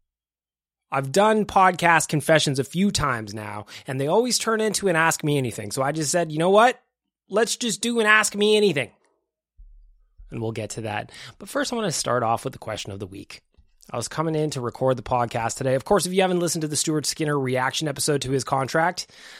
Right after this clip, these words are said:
um, go check that one out. Just fifteen minutes, just quick and easy. So my question for today is, wait a minute, what's going on on Twitter? How can I see, like,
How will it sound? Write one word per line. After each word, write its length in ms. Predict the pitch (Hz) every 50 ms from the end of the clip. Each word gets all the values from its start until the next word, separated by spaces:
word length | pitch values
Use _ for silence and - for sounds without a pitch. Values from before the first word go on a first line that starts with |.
| - -
um, 760 | - - 131 127 127 123 127 127 123 123 123 123 123 120 120 120 _ _ _ _ _ _ _ _ _ _ _ _ _ _ _ _ _ _ _ _ _ _ _ _ _ _ _ _ _ _ _ _ _ -
go 100 | - 233
check 160 | 226 - 262 -
that 160 | 254 247 226
one 120 | 190 139
out. 120 | 107 95 - _ _ _
Just 160 | - 220 -
fifteen 340 | - 233 220 - 240 233 226
minutes, 220 | 220 196 131 -
just 160 | - 180 -
quick 220 | - - 214 - 208
and 80 | 214
easy. 220 | 208 202 170 127 113
So 200 | - 170 165 151
my 140 | 180 170 165
question 300 | - 208 208 - 220 185
for 120 | 196 185
today 300 | - 185 180 190 185 165
is, 160 | 160 143 - - - - - - - _ _
wait 120 | 185 202
a 40 | 156
minute, 120 | 110 107
what's 140 | 110 151 -
going 120 | - 254 262
on 80 | 247
on 120 | 226 214 190
Twitter? 340 | - 185 185 131 98 - _ _ _ _ _ _ _ _ _ _ _ _ -
How 100 | - 208
can 140 | - 262 277
I 40 |
see, 300 | 240 - - 208 196 208
like, 260 | 196 185 151 120 -